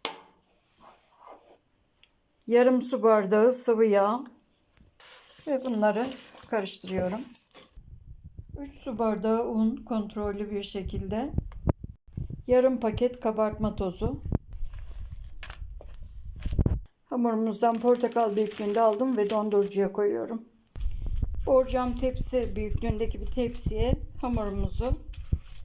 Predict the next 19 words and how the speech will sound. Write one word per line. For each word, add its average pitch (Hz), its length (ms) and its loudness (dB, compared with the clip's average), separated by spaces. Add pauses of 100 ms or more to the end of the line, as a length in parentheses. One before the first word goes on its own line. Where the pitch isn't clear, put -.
(1080)
şekillendiriyoruz. 185 1300 -2 (1600)
Tepsimizi 226 840 2 (200)
döşedik 247 580 0
elimizle. 208 760 0 (380)
Şimdi 262 260 0
bunu 247 260 2
da 233 200 2 (360)
dolaba 220 400 4
kaldırıyorum 220 720 2
ve 240 120 0
içini 208 280 -4
hazırlayacağım. 185 760 -2 (840)
Şimdi 247 320 2
dört 294 280 2
tane 226 440 2 (100)
elmamızı 220 680 -2
rendeledim, 247 640 6
kabuklarını 220 600 -2
soymadım. 254 640 4